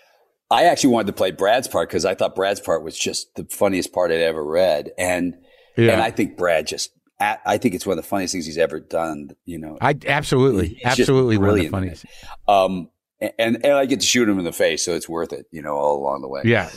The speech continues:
Speaker 2: <laughs> yeah,
Speaker 1: Um,
Speaker 2: yeah.
Speaker 1: but, you know, honestly,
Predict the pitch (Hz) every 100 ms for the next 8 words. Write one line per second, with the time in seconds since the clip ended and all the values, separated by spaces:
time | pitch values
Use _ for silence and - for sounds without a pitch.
0 | - - 143 123 147 135 - 135 104 101
1 | 104 87 - 156 156 196 208 160 - 123
2 | 139 139 - 90 87